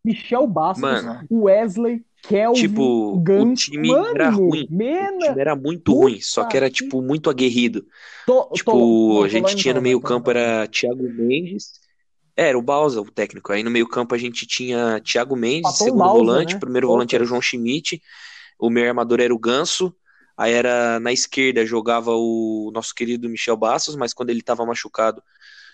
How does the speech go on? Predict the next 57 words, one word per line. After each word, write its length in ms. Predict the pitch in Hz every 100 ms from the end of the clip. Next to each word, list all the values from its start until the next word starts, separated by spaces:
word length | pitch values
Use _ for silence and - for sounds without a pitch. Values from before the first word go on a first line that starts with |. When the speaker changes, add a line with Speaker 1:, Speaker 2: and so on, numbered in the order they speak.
| _
Speaker 2:
jogava 460 | 117 110 110 110 113
o 100 | 113
Wesley, 460 | 113 135 156 175 - _ _
centroavante 640 | - 127 123 117 123 123
Caleri 460 | - 123 117 135 160
e 60 |
ponta 260 | 156 147 147
direita 300 | 139 143 165
o 20 |
Kelvin. 400 | - 127 117 107
Então, 320 | 104 - 127
tipo, 280 | 143 - 120
o 60 | 113
ataque 360 | 113 131 131
era 100 | 190
muito 220 | 190 208 220
rápido, 400 | 180 135 - 101
só 200 | - 107
que 140 | -
a 60 | 117
defesa 420 | 123 - 120 135
era 100 | 143
muito 240 | 131 143
fraca. 360 | - 107 107 101
Era 100 | 107
Rodrigo 380 | 110 113 120 117
Caio, 420 | 113 127 180 190 - - - - - _
é, 280 | 117 113 107
e 200 | 110 113
Mena, 440 | 107 120 170 180 -
de 120 | 117
um 80 | 113
lado, 300 | 117 147 151
do 60 | 131
outro 180 | 135 131
lado, 180 | 131 131
Bruno, 540 | 107 131 170 202 214 _ _ _ -
e 40 |
o 20 |
nosso 240 | 135 135 -
querido 320 | 139 147 147
Maicon 380 | 143 135 135 135
Good 180 | 135 135
of 120 | 143
Zaga, 360 | 127 117 113 110
vinte 200 | 123 -
e 20 |
dois 220 | 131 139 135
milhões 480 | 127 120 143 147
pra 140 | - 143
entregar 320 | 139 139 135
a 20 |
paçoca 440 | 131 139 - 131 139
na 80 | 139
semi 340 | - 143 139
da 80 | 139
Libertadores. 400 | 139 143 147